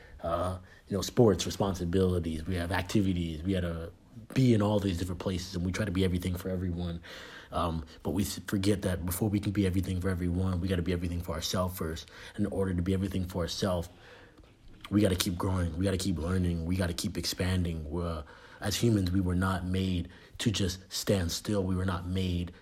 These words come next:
to, uh, feel like we're not going anywhere, <laughs> to feel like we're not making any progress.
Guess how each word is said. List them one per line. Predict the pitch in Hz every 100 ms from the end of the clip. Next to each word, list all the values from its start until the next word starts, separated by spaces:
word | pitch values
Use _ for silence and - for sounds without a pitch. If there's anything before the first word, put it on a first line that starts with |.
| -
to, | - 104 92 87 - - - -
uh, | 87 87 -
feel | - 139
like | 107 -
we're | 113
not | 107 92
going | 92 98 95
anywhere, | 85 80 76 80
<laughs> | 78
to | 101
feel | - 117
like | 101 95
we're | 101
not | 101 87 -
making | 90 92
any | 92
progress. | 87 98 98 90 85 -